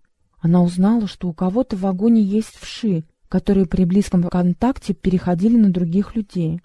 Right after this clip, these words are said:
Она чуть не заплакала, когда в моей одежде и волосах обнаружила вшей. От них невозможно было избавиться, и постепенно они расползлись по всем пассажирам вагона. Было много остановок, но поезд больше не принимал пассажиров.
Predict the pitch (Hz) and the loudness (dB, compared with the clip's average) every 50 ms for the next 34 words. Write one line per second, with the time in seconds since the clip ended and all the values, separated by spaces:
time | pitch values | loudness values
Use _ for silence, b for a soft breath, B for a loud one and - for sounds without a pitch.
0 | _ _ _ _ _ 185 190 220 - - 247 - - 240 233 226 247 - - - | _ _ _ _ _ 2 2 2 2 2 -2 2 4 4 4 4 2 0 0 -2
1 | 247 247 220 190 - - 175 170 170 170 - - 180 175 180 190 185 190 196 196 | 0 0 0 0 -2 -4 -6 -6 -6 -8 -6 -4 -4 -2 0 2 2 4 4 2
2 | 202 190 185 214 254 262 240 208 208 220 190 202 208 208 202 - 233 233 - - | 2 0 0 0 0 0 0 0 0 0 0 0 0 -2 0 0 0 -2 0 -2
3 | 208 196 208 220 220 220 240 254 233 226 220 220 214 - - - - - 202 175 | -2 2 2 2 4 2 0 0 -2 -2 -4 -4 -4 -6 -10 -10 -8 -6 -4 -4
4 | 165 170 185 - _ _ _ _ _ _ _ _ _ _ _ _ - 180 - - | -4 -6 -10 -12 _ _ _ _ _ _ _ _ _ _ _ _ -4 0 4 6
5 | 233 247 - - 247 240 254 269 247 262 269 294 269 247 233 214 185 202 202 202 | 6 6 6 6 6 6 6 4 4 4 4 4 4 4 2 2 2 2 2 2
6 | 220 226 226 214 233 226 202 180 175 165 - - - 170 185 - _ _ _ _ | 0 0 0 -2 0 0 0 -2 -2 -6 -10 -12 -12 -12 -12 -12 _ _ _ _
7 | _ _ _ - 175 - 190 - - 202 - - 254 277 285 247 214 190 180 185 | _ _ _ -10 -4 -4 -4 -4 -4 -10 -2 2 4 4 6 6 4 4 4 2
8 | 196 190 185 - - 180 175 180 170 - 214 254 262 - - - - - _ - | 2 0 -2 -6 -6 -4 -4 -4 -4 -2 -2 -2 -2 -4 -8 -18 -20 -10 _ -6
9 | 175 - - - 226 226 - 190 - - 175 175 165 175 190 190 190 185 185 180 | -6 -4 -2 0 0 0 0 -6 -6 -4 -4 -4 -2 -2 -2 0 0 0 0 0
10 | 196 190 185 180 175 175 165 160 160 170 180 180 - _ _ _ _ _ _ _ | -2 -2 -2 -2 -2 -2 -2 -2 -4 -6 -8 -12 -16 _ _ _ _ _ _ _
11 | _ _ - 180 202 202 196 190 190 202 226 240 220 226 214 185 - - 196 185 | _ _ 0 2 4 4 4 4 4 4 2 2 2 0 -4 -4 -4 -4 -2 0
12 | 185 185 180 175 160 165 160 - - _ _ _ _ _ _ _ _ _ _ _ | 0 0 -2 -2 -4 -10 -14 -16 -20 _ _ _ _ _ _ _ _ _ _ _
13 | _ 185 185 180 - - 240 247 262 254 220 - - 190 190 220 220 - - 220 | _ 0 0 0 0 0 0 0 2 0 0 -2 -6 -2 0 0 0 0 2 2
14 | 220 226 - 226 220 220 233 220 208 185 175 165 - 180 - - 175 170 160 - | 2 2 2 2 2 4 4 4 2 0 -2 -4 -6 -10 -6 -4 -6 -6 -4 -6
15 | 170 170 160 165 156 | -8 -8 -8 -8 -10